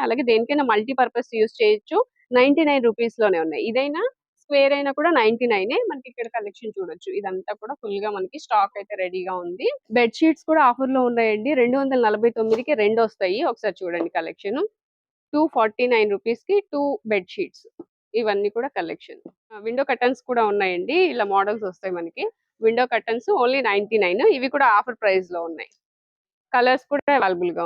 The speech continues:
ఉన్నాయి. మనకి ఎనిమిది రూపాయల దగ్గర నుంచి మల్టీపర్పస్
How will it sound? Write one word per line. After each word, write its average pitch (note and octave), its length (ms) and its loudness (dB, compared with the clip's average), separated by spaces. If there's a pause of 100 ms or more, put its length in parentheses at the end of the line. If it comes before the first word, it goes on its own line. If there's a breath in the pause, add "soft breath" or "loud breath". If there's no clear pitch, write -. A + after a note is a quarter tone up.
ఉన్నాయి. - 220 -10 (600)
మనకి C#4 240 6
ఎనిమిది C#4+ 300 8
రూపాయల E4 360 6
దగ్గర C#4+ 260 4
నుంచి C#4 200 4 (100)
మల్టీపర్పస్ B3+ 600 2